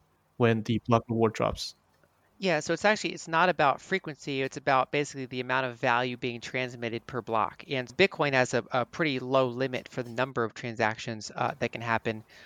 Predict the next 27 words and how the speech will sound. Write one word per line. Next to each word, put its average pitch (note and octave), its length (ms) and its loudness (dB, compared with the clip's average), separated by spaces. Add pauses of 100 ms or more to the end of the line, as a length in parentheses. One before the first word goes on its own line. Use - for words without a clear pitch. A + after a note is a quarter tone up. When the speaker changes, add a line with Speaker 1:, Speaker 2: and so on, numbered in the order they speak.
(120)
Speaker 2:
but B2+ 100 0
the B2 280 -6
amount C#3 300 4
of A#2 120 -6
value C3 400 6
that A2+ 140 -4
can A#2 100 -14
be A2+ 160 -10
transacted, A2+ 800 -2
uh, A2 220 -2
with B2 140 -6
any A#2 180 -4
given A2 220 -6
period A2 220 -2
of - 80 -12
time A#2+ 360 6
has A#2 320 0
no A2 140 -2
upper G#2+ 260 -2
cap, - 400 -4 (260)
because A#2 300 -2
those B2 240 4
transactions A#2+ 640 0
can A2+ 160 -10
be G#2+ 200 -6
arbitrarily A#2 540 2
large. G#2+ 420 -2